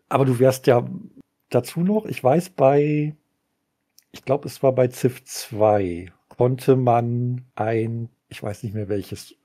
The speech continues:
irgendein, ein nordamerikanischer, äh, äh, Hilfe, Wortfindungsschwierigkeit. Ein, einen nordamerikanischen Indianerstamm spielen. Aber dann eben auch, Civ zwei hat sich auch noch alles gleich gespielt, größtenteils. Und da gab's, gab's dann auch die Anmerkungen von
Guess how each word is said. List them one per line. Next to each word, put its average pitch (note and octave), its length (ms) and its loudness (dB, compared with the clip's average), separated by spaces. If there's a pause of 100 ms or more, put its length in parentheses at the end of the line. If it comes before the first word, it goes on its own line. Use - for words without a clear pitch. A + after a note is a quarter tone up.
irgendein, B2 420 -6 (120)
ein A#2 160 -6
nordamerikanischer, A2+ 600 -4
äh, A2 560 -8 (2250)
äh, C#3+ 160 6 (460)
Hilfe, C#3 260 2
Wortfindungsschwierigkeit. G#2 840 -6
Ein, B2+ 240 0
einen A#2+ 160 -2
nordamerikanischen C3 1160 0
Indianerstamm G#2 920 -6
spielen. F2+ 440 -10 (180)
Aber B2+ 220 0
dann B2 160 -2
eben B2+ 240 -4
auch, A2 340 -4
Civ B2+ 200 0
zwei B2+ 340 2 (380)
hat B2+ 140 0
sich B2 120 -4
auch B2+ 140 -2
noch A#2+ 140 -4
alles A2+ 240 -6
gleich F#2+ 240 -4
gespielt, G2 440 -14
größtenteils. F#2 720 -12
Und A2+ 180 -8
da A#2 120 2
gab's, - 400 2
gab's C#3 180 2
dann C3 160 0
auch B2+ 180 0
die - 140 -8
Anmerkungen E3+ 560 0
von C#3 380 -2